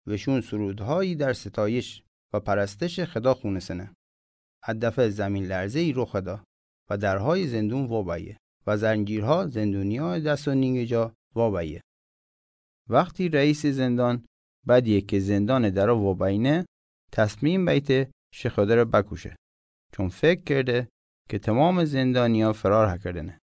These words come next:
و دونسته که اگه زندانیا فرار کنن، و بکوش بونه. پولس وره بدیه و فریاد بزو، شخده رو صدمه نزن. اما همه اینجا درمی. زندانبان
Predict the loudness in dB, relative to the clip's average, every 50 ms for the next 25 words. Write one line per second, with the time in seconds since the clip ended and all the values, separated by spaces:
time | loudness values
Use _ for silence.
0 | _ _ _ _ _ _ _ _ _ _ _ _ _ _ 2 2 2 2 2 2
1 | 2 2 2 2 0 0 0 -2 -4 -4 0 0 2 2 2 2 2 2 2 2
2 | 2 2 2 2 2 2 2 0 0 -2 -2 0 2 4 4 4 4 4 2 0
3 | -2 0 -2 -2 -4 -8 _ _ _ _ _ _ _ _ _ -4 0 2 2 2
4 | 2 2 -2 -4 -4 -6 -8 -8 -8 -8 -10 -14 _ _ _ _ _ _ _ _
5 | _ _ _ _ 0 2 2 4 2 0 0 0 2 2 2 4 4 4 4 4
6 | 4 2 2 2 0 -4 -6 _ -4 -2 2 4 4 4 6 4 4 2 2 4
7 | 4 4 4 4 0 -2 -2 -4 -8 -14 _ _ _ _ _ _ _ _ -8 -4
8 | -4 0 2 4 4 6 4 4 4 4 4 4 4 4 2 2 4 2 2 2
9 | 0 -2 -6 -8 -12 _ _ _ _ _ _ _ _ _ _ _ _ _ 0 2
10 | 4 4 4 4 2 2 2 0 0 0 0 2 2 2 2 2 0 0 -2 -4
11 | -6 -8 -12 _ _ _ _ _ _ _ _ _ _ _ _ _ 2 2 4 4
12 | 4 4 4 4 4 4 4 4 4 4 2 -2 -6